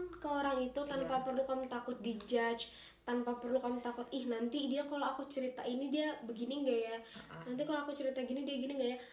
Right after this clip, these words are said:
Speaker 1: Kalau emang kamu ngerasa udah sepercaya itu sama orang, udah senyaman itu, nanti kamu nggak perlu takut buat cerita apapun. Nggak harus ke pasangan ya, ke sahabat, ke orang tua. Kadang ada orang yang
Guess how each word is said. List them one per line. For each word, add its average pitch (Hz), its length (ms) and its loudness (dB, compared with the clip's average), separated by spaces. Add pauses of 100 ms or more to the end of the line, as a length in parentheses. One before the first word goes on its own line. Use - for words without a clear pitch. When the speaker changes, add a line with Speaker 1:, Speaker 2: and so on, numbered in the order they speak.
(180)
Speaker 1:
Kalau - 200 4
emang 311 260 6 (140)
kamu 302 260 2
ngerasa 294 320 2
udah 269 140 2
sepercaya 262 480 0
itu 247 140 2
sama 262 280 4
orang, 240 540 2
udah 262 140 2
senyaman 240 420 2
itu, 233 280 2 (440)
nanti 294 200 -2
kamu 415 220 -2
nggak 339 180 4
perlu 254 180 -2
takut 269 300 -6
buat 277 140 2
cerita 269 300 -2
apapun. 285 400 -2 (420)
Nggak 269 180 2
harus 269 140 6
ke - 100 -4
pasangan 262 480 0
ya, 285 140 2 (100)
ke 294 220 0
sahabat, 247 1000 0
ke 240 120 -4
orang 240 320 0
tua. 233 480 2 (300)
Kadang 285 240 4
ada 247 180 2
orang 247 300 2
yang 254 180 2